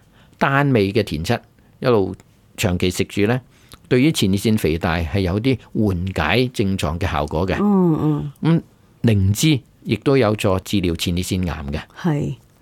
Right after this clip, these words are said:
Speaker 1: 第三點啦，中醫藥治療前列腺癌手術之後嘅綜合症，可以減輕手術可能引起嘅一啲長期嘅併發症嘅。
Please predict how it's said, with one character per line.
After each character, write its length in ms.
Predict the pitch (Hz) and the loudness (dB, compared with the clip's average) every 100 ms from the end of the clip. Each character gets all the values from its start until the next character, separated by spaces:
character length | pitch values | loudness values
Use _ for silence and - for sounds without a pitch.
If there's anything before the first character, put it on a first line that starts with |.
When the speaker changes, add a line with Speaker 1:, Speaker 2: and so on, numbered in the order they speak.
| _ | _
Speaker 1:
第 100 | 113 | 0
三 240 | 113 151 131 | 2 2 4
點 140 | 113 | 2
啦， 100 | 131 - - - - - _ | 2 -2 -20 -20 -20 -20 _
中 160 | - 175 | 0 2
醫 100 | 175 | 4
藥 120 | 135 | 2
治 220 | - 127 | 0 0
療 100 | 107 | 0
前 220 | 95 98 95 | 0 0 0
列 80 | |
腺 260 | 98 127 117 | 0 2 2
癌 180 | 95 80 | 2 0
手 300 | 82 - 101 | -4 0 2
術 120 | 131 101 | 2 2
之 180 | 123 101 | 2 2
後 240 | 87 76 _ - | 0 -2 _ -6
嘅 80 | |
綜 240 | 95 123 110 | -2 0 0
合 120 | 80 | -2
症， 200 | - 107 82 - _ _ _ | 0 -2 -2 -12 _ _ _
可 140 | - 113 | 0 0
以 140 | 104 | 2
減 240 | - 87 | 0 0
輕 180 | 107 120 | 2 2
手 220 | - 87 | 0 0
術 180 | - 104 - _ _ | 2 0 -2 _ _
可 160 | - 107 | -2 -2
能 80 | 92 | 0
引 300 | 82 80 95 | -2 0 0
起 240 | 80 110 | 2 2
嘅 100 | 107 | 2
一 60 | 107 | 0
啲 300 | 110 123 - | 0 0 0
長 260 | 78 73 | 0 -2
期 260 | - 85 76 | -4 -2 -2
嘅 180 | 98 87 - - | -2 -4 -8 -6
併 160 | 107 90 | -4 -2
發 140 | 87 82 | -2 -2
症 260 | - 82 | -2 -2
嘅。 100 | 82 | -4